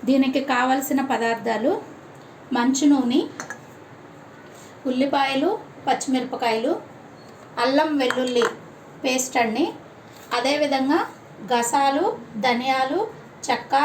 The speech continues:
లవంగం, ఇలాచి, కొబ్బరి కలిపి పేస్ట్ చేసిందండి, తరిగిన కొత్తిమీర, పసుపు, కళ్ళుప్పు అండి, కావలసినంత కళ్ళుప్పు, అలాగే మన కారప్పొడి.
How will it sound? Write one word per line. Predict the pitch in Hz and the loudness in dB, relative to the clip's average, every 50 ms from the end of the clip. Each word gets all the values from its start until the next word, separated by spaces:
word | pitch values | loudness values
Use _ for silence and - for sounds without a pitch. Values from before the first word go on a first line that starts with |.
| 302 294 | 4 4
లవంగం, | 269 240 233 247 247 247 262 302 370 440 - - - - - - | 2 2 2 0 -2 0 0 0 0 0 -4 -10 -16 -10 -4 0
ఇలాచి, | 240 240 247 254 254 254 - - 339 403 480 480 - - - - - - - | 2 2 4 2 2 0 0 -2 0 0 -2 -2 -6 -14 -20 -20 -20 -6 -2
కొబ్బరి | 262 240 190 190 240 240 240 226 - - - - - - - - | 0 0 2 2 2 2 2 0 0 -4 -12 -18 -20 -18 -4 -2
కలిపి | 262 247 269 269 320 302 - 277 | 0 0 0 -2 -2 -4 -2 0
పేస్ట్ | 240 240 254 - - - 262 | 0 0 0 -2 -2 -2 -2
చేసిందండి, | 233 233 - - 226 226 226 214 214 220 269 359 480 - - - - - - - - - - - - - | -2 -2 -2 -4 -4 -4 -2 -2 -2 -2 -2 -2 -4 -4 -12 -18 -14 -14 -14 -14 -10 -10 -10 -10 0 2
తరిగిన | 262 240 247 262 277 277 277 240 208 - - - - - - - - | 2 2 4 2 2 2 2 2 0 -2 -8 -16 -20 -20 -20 -6 -2
కొత్తిమీర, | 285 240 233 - 277 269 254 247 226 226 226 311 349 415 - - - - - - - - - - - - - | -2 -2 -2 -2 -4 -4 -2 -2 -2 0 0 0 0 -2 -4 -14 -20 -20 -20 -20 -20 -20 -20 -20 -20 -4 0
పసుపు, | 269 240 226 - - 285 277 - - 254 254 349 440 - - - - - - - - - - - - - - - - - - - | 0 0 0 2 0 0 0 0 0 0 0 0 0 -4 -10 -18 -20 -20 -20 -20 -20 -20 -20 -20 -20 -20 -20 -20 -20 -20 -6 -2
కళ్ళుప్పు | 269 247 247 269 294 294 - - - 247 | 0 2 4 4 2 2 2 0 0 0
అండి, | 220 214 208 208 285 381 - - - - - - - - - - - - - - | 0 2 0 0 0 0 0 -4 -14 -18 -20 -20 -20 -20 -20 -20 -20 -10 -2 0
కావలసినంత | 247 226 233 247 254 269 - - 262 247 226 226 226 302 302 - | 2 4 4 4 2 0 0 -2 0 0 -2 0 -2 -2 0 0
కళ్ళుప్పు, | 269 240 226 226 233 - - - - 285 370 - - - - - - - - - - - - 254 | 0 0 2 0 -2 -4 -4 0 2 2 2 2 -2 -12 -18 -20 -20 -20 -20 -20 -4 0 2 4
అలాగే | 254 262 262 262 269 381 453 - - - - - - - - 269 | 4 4 4 4 4 2 2 2 -2 -14 -16 -18 -20 -6 -4 -2
మన | 262 262 311 349 - - | 2 2 0 0 0 -2
కారప్పొడి. | 285 247 247 247 247 240 - - 233 208 190 | 0 0 0 0 -2 -4 -2 -2 0 0 0